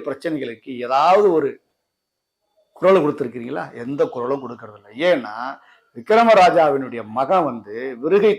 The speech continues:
தொகுதியினுடைய திமுக எம் எல் ஏ, அதனால நம்ம விக்ரமராஜா அண்ணா வந்து சைலண்ட் ஆயிட்டாரு. அவர் மேல, அஹ், சங்கத்து காசை சாப்பிட்டாதான் பல ஊழல் குற்றச்சாட்டுகள்லாம் இருக்கு, அதெல்லாம் நம்ம பின்னாடி பேசுவோம். இந்த நாலரை வருஷத்துல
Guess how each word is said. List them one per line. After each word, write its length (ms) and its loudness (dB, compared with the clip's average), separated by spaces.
தொகுதியினுடைய 540 -8
திமுக 560 -8
எம் 140 -14
எல் 160 -16
ஏ, 40 -20
அதனால 420 -2
நம்ம 240 -8
விக்ரமராஜா 680 0
அண்ணா 240 -12
வந்து 160 -12
சைலண்ட் 320 -2
ஆயிட்டாரு. 360 -10
அவர் 240 2
மேல, 140 2
அஹ், 340 4
சங்கத்து 400 0
காசை 400 0
சாப்பிட்டாதான் 480 2
பல 100 2
ஊழல் 220 6
குற்றச்சாட்டுகள்லாம் 800 -4
இருக்கு, 240 -12
அதெல்லாம் 280 2
நம்ம 200 -2
பின்னாடி 320 -2
பேசுவோம். 300 -20
இந்த 80 -4
நாலரை 340 8
வருஷத்துல 360 4